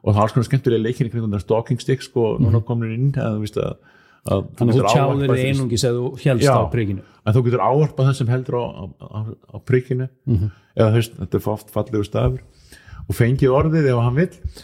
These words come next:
Speaker 1: að, sem sagt, alls konar svona skemmtilegir sigur og svo þannig að sána, sko, svetti, svetti, sko, það kom
Speaker 2: Mhm.
Speaker 1: sterkt inn hérna, gegnum þetta,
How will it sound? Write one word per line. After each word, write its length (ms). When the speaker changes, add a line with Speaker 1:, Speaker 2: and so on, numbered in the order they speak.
Speaker 1:
að, 160
sem 180
sagt, 280
alls 400
konar 100
svona 140
skemmtilegir 340
sigur 120
og 60
svo 140
þannig 240
að 80
sána, 380
sko, 160
svetti, 440
svetti, 380
sko, 240
það 140
kom 100
Speaker 2:
Mhm. 260
Speaker 1:
sterkt 300
inn 140
hérna, 260
gegnum 560
þetta, 320